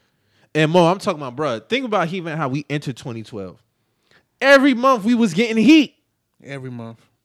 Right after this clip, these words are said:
Speaker 2: That shit was wild. That
Speaker 1: Think
Speaker 2: shit,
Speaker 1: about that shit now.
Speaker 2: that
Speaker 1: Every
Speaker 2: shit was
Speaker 1: month of
Speaker 2: wild.
Speaker 1: January, uh, twenty twelve, we got heat.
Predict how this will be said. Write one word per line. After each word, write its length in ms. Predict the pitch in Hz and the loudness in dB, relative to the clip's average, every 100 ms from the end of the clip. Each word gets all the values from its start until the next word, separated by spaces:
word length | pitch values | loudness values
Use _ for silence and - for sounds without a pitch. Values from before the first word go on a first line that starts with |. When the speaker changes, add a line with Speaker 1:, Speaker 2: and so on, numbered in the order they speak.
| _ _ _ _ _ _ _ _ _ _ | _ _ _ _ _ _ _ _ _ _
Speaker 2:
That 140 | 147 165 | -14 -12
shit 180 | 170 120 | -12 -12
was 160 | 110 | -16
wild. 460 | 113 127 131 110 104 _ _ _ _ _ _ _ _ - | -10 -8 -6 -8 -16 _ _ _ _ _ _ _ _ -14
That 120 | 151 | -6
Speaker 1:
Think 120 | 311 | -4
Speaker 2:
shit, 80 | 349 | 0
Speaker 1:
about 180 | 320 285 | 0 2
that 140 | 247 | 0
shit 160 | 262 202 | 0 -4
now. 160 | 202 | -4
Speaker 2:
that 100 | 165 | 2
Speaker 1:
Every 240 | 269 320 359 | 6 8 6
Speaker 2:
shit 60 | 311 | 4
was 40 | |
Speaker 1:
month 220 | 320 294 | 2 2
of 60 | 254 | 2
Speaker 2:
wild. 100 | 190 | 2
Speaker 1:
January, 400 | 269 277 262 254 | 0 0 -2 0
uh, 140 | 214 208 | 2 0
twenty 320 | - 262 247 | 0 -4 -4
twelve, 340 | - 247 185 | 0 2 2
we 100 | 190 | 0
got 300 | 226 214 - | -2 -2 -2
heat. 420 | - 233 285 208 | -6 0 0 0